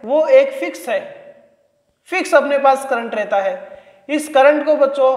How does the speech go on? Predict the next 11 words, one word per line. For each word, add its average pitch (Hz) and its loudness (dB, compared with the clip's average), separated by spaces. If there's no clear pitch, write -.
हम 254 -8
reverse 269 0
saturation 277 2
current 240 -2
बोलते 202 -6
हैं। 185 -8
क्या 220 -2
बोलते 240 2
हैं 262 6
बच्चों 262 0
इसको? 277 0